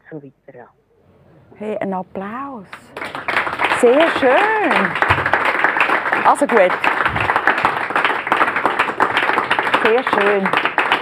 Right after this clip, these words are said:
Speaker 2: Sehr schön. Also ich würde jetzt halt vielleicht gleich einmal den Brief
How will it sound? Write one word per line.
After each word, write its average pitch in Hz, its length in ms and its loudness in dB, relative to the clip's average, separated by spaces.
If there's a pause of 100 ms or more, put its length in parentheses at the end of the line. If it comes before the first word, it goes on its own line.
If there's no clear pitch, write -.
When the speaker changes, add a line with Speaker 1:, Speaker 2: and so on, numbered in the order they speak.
(840)
Speaker 2:
Sehr 220 220 2
schön. 214 460 0
Also 202 320 0
ich 190 240 -2
würde 196 260 -4
jetzt 196 160 -12
halt 180 180 -8
vielleicht 190 300 -8
gleich 254 380 -10
einmal 285 320 -4
den 277 160 -10
Brief 285 300 -8